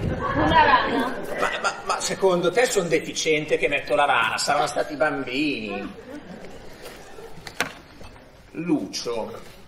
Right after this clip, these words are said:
Speaker 2: come stai? Ah, che carino che è.
Speaker 1: E chi è Lucio?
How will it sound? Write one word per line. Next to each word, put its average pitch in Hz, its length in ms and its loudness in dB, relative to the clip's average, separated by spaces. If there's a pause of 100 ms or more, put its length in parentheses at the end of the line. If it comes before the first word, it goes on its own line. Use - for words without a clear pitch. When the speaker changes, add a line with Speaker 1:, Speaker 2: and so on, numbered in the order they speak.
(300)
Speaker 2:
come 208 460 -2
stai? 92 720 -4 (1600)
Ah, - 380 2 (920)
che 160 120 -10
carino 180 560 0
che 120 160 -2
è. 104 260 -4 (640)
Speaker 1:
E 403 140 -4
chi 381 160 2
è 208 140 2
Lucio? 226 380 -10